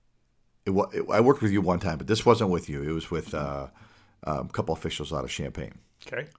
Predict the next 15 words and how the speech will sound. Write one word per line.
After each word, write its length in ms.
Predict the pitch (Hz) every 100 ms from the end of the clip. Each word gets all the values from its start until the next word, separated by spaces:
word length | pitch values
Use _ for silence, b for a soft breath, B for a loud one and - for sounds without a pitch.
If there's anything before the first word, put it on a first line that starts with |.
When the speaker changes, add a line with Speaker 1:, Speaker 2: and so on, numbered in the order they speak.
| _
Speaker 1:
'Cause 220 | - 65 - - 65 -
for 160 | - 78
whatever, 260 | 78 67 73
we 120 | 71
needed 220 | 73 71
a 60 | 69
third. 280 | 71 53 - b b b b b b b b b _ _ _ _ _ _ _ _ _
What 380 | - 104 127 147
the 140 | 101 82
thing 420 | - 85 104 107
I 120 | 98
learned 460 | 107 87 80 73 71
was 320 | 71 73 -
the 100 | 90
window 920 | 85 95 131 175 165 156 151 156 151